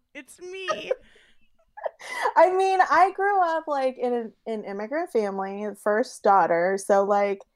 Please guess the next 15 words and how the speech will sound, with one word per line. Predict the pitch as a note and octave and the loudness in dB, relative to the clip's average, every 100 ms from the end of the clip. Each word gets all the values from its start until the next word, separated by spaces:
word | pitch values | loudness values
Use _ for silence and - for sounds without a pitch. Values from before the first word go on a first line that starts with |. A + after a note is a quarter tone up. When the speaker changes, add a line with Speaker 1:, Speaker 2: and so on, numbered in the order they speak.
| _ _ _ _ _ - | _ _ _ _ _ 0
Speaker 1:
you | C4 | 2
know, | C#4+ A3 G3+ | 4 4 4
we | A3+ B3 | 2 4
were | B3 A#3+ | 4 4
not | G#3+ G#3 G#3+ B3+ C4+ _ | 2 2 4 2 0 _
super | - A#3 C4 | -6 0 4
well | A#3+ A#3 | 6 6
off. | G#3 F3 A#3 D4 - | 4 4 2 0 -2
And | A3 | -2
so | - A3+ | 0 -2
now, | G#3 G3+ G3+ B3 D4+ E4+ - _ _ - | 0 0 2 2 2 -2 -6 _ _ 0
now | A3+ C4+ F#4+ F#4 | 4 6 6 6
I'm | C4+ D#4+ | 4 2
reparenting | D4 D4+ D4 C#4 D4+ D4 G#3+ | 2 2 4 4 4 0 0
myself. | F3 F#3+ F3+ E3 - | 0 0 0 0 -2